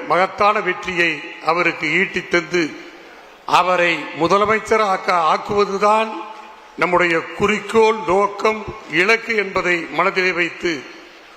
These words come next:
செயல்பட வேண்டும் என்ற அந்த அன்பான வேண்டுகோளை உங்கள் முன்னாலே வைத்து,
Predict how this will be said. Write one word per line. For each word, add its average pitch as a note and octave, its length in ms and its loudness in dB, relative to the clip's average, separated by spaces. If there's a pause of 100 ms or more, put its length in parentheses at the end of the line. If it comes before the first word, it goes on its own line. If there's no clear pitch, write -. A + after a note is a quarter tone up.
(180)
செயல்பட G3 440 2
வேண்டும் F3 400 0
என்ற D#3+ 160 2 (320)
அந்த D#3 160 -4
அன்பான F3+ 440 2 (600)
வேண்டுகோளை E3+ 540 2 (200)
உங்கள் E3 300 0
முன்னாலே E3+ 380 2
வைத்து, E3+ 420 0